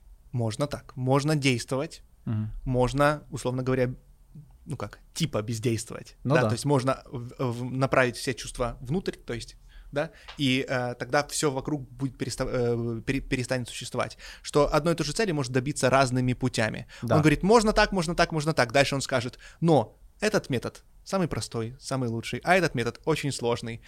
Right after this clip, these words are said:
Speaker 2: Да.
Speaker 1: То есть он, грубо говоря, говорит, что вот есть так-, такие способы достижения определенной цели.
Speaker 2: Да.
Speaker 1: Они есть разные. То есть, к примеру, эм, та же, те же упражнения,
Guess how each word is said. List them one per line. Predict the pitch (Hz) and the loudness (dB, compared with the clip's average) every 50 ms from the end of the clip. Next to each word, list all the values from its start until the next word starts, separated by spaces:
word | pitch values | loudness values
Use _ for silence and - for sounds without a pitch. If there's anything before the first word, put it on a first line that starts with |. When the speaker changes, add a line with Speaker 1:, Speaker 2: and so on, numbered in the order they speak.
| - | -8
Speaker 2:
Да. | - 123 113 | -2 0 2
Speaker 1:
То | 107 | 4
есть | 110 - - - | 2 2 0 0
он, | 202 202 208 202 | 2 4 4 4
грубо | 170 196 185 165 175 | 4 4 4 4 6
говоря, | 165 165 165 160 160 160 151 - 156 | 8 8 8 10 10 8 8 6 2
говорит, | 156 143 175 190 202 180 - | 0 2 4 4 4 2 0
что | - - 151 | 0 -2 -2
вот | 143 170 - | -2 -2 -2
есть | 180 202 190 - - - - 143 - | -2 -4 -4 -4 -6 -10 -12 -4 -4
так-, | 156 147 - - | -4 -4 -2 -4
такие | 156 151 - 190 190 170 | -4 -4 -4 -2 -2 -2
способы | - - - - 190 180 - 165 147 143 147 143 143 139 135 131 127 120 123 - | -2 -2 0 0 0 2 2 0 2 2 2 4 4 2 2 0 0 -2 -6 -6
достижения | 131 120 139 139 - - 135 120 135 147 147 147 139 139 131 127 | -2 -2 -2 -2 -2 -4 -2 2 2 2 2 2 2 2 2 0
определенной | - 127 123 - 135 127 123 131 127 123 123 120 | 0 -4 -6 -4 -4 -2 0 0 0 0 -2 -4
цели. | - 120 113 117 120 120 - - - | -4 -4 -4 -4 -6 -8 -10 -12 -8
Speaker 2:
Да. | - - | -4 -2
Speaker 1:
Они | 151 175 175 | 0 0 0
есть | 160 143 - - | 0 0 2 4
разные. | 147 120 120 - - 65 - - - - - - - - | 4 4 2 2 -4 -8 -10 -10 -14 -16 -20 -20 -18 -6
То | - 160 | -4 -2
есть, | 151 - | -2 -2
к | - | -2
примеру, | - - 185 190 190 180 175 160 - - - - - - | 0 2 4 6 6 6 6 4 2 -2 -10 -14 -10 -4
эм, | - 135 131 131 131 131 131 127 131 127 117 - - - - - - - - - - - - - | 0 2 4 6 6 6 4 4 2 -2 -6 -8 -14 -20 -20 -20 -20 -20 -20 -20 -20 -20 -2 4
та | 165 160 | 6 6
же, | 151 - 147 135 123 - - - - - | 6 6 4 4 2 -2 -8 -18 -8 0
те | - 151 | 2 4
же | 131 147 | 4 4
упражнения, | 135 - - 147 135 156 151 139 127 120 117 113 117 | 4 6 4 4 4 4 2 2 2 2 2 0 -2